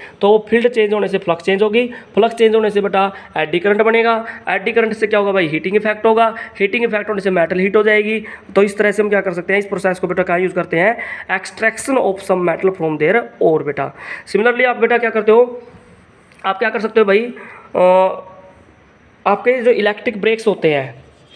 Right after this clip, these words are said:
आपके जो electric brake है, उसके अंदर भी बेटा electromagnetic induction का एक concept है और eddy current का कॉन्सेप्ट है। Electromagnetic brake से जैसे,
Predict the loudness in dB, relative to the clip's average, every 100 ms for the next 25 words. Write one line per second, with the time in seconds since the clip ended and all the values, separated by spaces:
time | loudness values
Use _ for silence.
0 | -20 -20 _ -4 -4 0 0 2 0 -2
1 | -2 -6 0 0 2 0 0 -4 -16 -4
2 | -2 -2 0 0 0 0 0 2 2 0
3 | -2 -2 -2 -2 0 0 0 -2 -2 -2
4 | 2 0 0 -4 -2 -4 -2 0 2 0
5 | 0 -2 0 -2 -2 -6 -6 -8 -4 -6
6 | -6 -14 -18 -4 -4 0 2 2 2 2
7 | 2 2 2 4 2